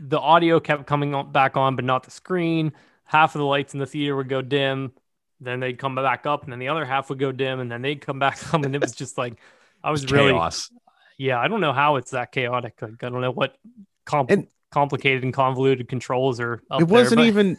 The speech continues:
Speaker 2: it wasn't even storming, 'cause everyone thought, "Oh boy, the storm must be really bad out there." And somebody walked out and said, "It's not even raining."
Speaker 1: Yeah.
Speaker 2: <laughs> So who knows what happened?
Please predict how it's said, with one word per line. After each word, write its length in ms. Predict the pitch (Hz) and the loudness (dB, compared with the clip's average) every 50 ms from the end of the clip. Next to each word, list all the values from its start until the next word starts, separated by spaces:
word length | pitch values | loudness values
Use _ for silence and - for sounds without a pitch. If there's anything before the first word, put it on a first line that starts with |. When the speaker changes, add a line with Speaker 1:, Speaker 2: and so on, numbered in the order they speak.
| _ - | _ 0
Speaker 2:
it 60 | 190 | 2
wasn't 280 | 190 240 240 - 233 220 | 4 4 4 6 6 6
even 140 | 208 185 156 | 6 6 4
storming, 540 | - - - - 214 214 226 196 135 110 101 | 2 0 0 2 4 6 6 6 4 4 2
'cause 100 | 120 131 | 2 2
everyone 380 | - 175 175 175 175 170 156 | 2 2 4 4 4 4 4
thought, 220 | - 151 131 - - | 4 4 2 2 4
"Oh 140 | 117 113 107 | 2 2 2
boy, 240 | 104 117 120 120 110 | 4 4 6 6 6
the 60 | 95 | 4
storm 340 | 87 - - 127 120 120 113 | 2 0 0 2 2 4 4
must 180 | 110 107 - - | 4 2 0 0
be 100 | 110 110 | 0 2
really 220 | 107 107 104 101 | 4 4 4 4
bad 280 | 98 104 110 117 117 113 | 4 2 2 2 4 4
out 240 | 107 101 92 - | 2 2 2 0
there." 180 | 98 98 98 95 | 2 2 2 2
And 180 | - - 110 104 | 2 0 -2 0
somebody 300 | - 151 143 139 139 127 | 2 2 2 4 2 2
walked 400 | 113 113 123 123 120 - - 127 | 2 2 2 2 2 2 2 2
out 80 | 120 | 0
and 100 | 104 110 | 0 0
said, 200 | - 123 120 - - | 0 0 0 2 4
"It's 260 | 175 185 180 - - | 2 2 2 2 0
not 280 | 214 233 247 240 240 | 2 4 4 4 4
even 340 | 240 233 208 190 220 196 170 | 4 2 0 0 -2 -4 -4
raining." 640 | 165 190 240 269 277 269 254 220 190 156 127 107 - _ _ _ _ - | -2 0 2 2 2 2 2 2 0 0 -2 -4 -6 _ _ _ _ 0
Speaker 1:
Yeah. 320 | 180 175 175 170 151 139 - - - | 2 4 6 6 4 4 0 -6 -4
Speaker 2:
<laughs> 80 | - 139 - - - - - - - - - - - - - - - _ _ _ _ _ _ - - 247 220 - - 659 - - 190 | -2 0 0 0 -2 -6 -10 -14 -16 -18 -20 -14 -4 -4 -4 -4 -4 _ _ _ _ _ _ -18 -16 -16 -14 -14 -14 -8 -4 -4 -2
So 300 | 160 - - 202 175 160 - 147 - | 0 2 4 4 4 4 2 0 2
who 120 | - 233 | 2 2
knows 260 | - - 202 190 175 180 | 4 4 4 4 4 2
what 260 | 156 165 160 - - - | 2 2 2 2 0 -2
happened? 720 | - - 156 - - - 110 110 - _ _ 127 123 - | -2 -2 -2 0 0 0 0 0 -2 _ _ -14 -12 -10